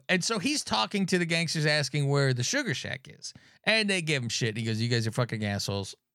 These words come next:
You know, they're like, "Oh, yeah, you take a left at the Kinney corner and turn back around." So the dad looks out the window and sees that he's sitting there talking to these two hoodlums. And I laughed. So these are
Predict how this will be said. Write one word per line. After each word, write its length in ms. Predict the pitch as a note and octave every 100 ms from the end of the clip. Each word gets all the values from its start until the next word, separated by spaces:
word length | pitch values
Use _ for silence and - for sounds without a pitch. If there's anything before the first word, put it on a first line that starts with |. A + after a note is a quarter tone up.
| _
You 100 | B2+
know, 140 | A#2 G#2+
they're 140 | A2+
like, 160 | B2+ E3+
"Oh, 140 | C4+
yeah, 200 | C4 B3
you 120 | A3 E3
take 180 | G3+ F#3
a 40 |
left 240 | D3+ F#3
at 80 | D3+
the 60 | B2+
Kinney 240 | - G3
corner 280 | E3+ F#3 E3
and 140 | C#3+ C3
turn 160 | D3
back 180 | C#3+ C3
around." 160 | C3 C3 - - - - - _ _ -
So 360 | G#3+ F#3+ E3 - _ _ -
the 100 | C#3+
dad 380 | C#3 F#3+ F3
looks 200 | A#2+ G#2+
out 160 | B2 A2+
the 60 | G#2
window 320 | B2 C3+ F#2
and 100 | F2+
sees 340 | - C#3+ B2+ G2+
that 120 | F2+
he's 260 | - E2+
sitting 360 | - - A#2 G#2+
there 240 | F2 - -
talking 520 | - G#2+ A2+ - - -
to 100 | -
these 240 | F#2 -
two 340 | - G#2 F2+ -
hoodlums. 500 | - F3+ C#3 - - -
And 120 | G#3+
I 100 | G#3+
laughed. 440 | G3 A#2+ F#2 -
So 220 | - A#3+ G#3
these 260 | B3+ C#4+
are 320 | B3 A#3+ F#3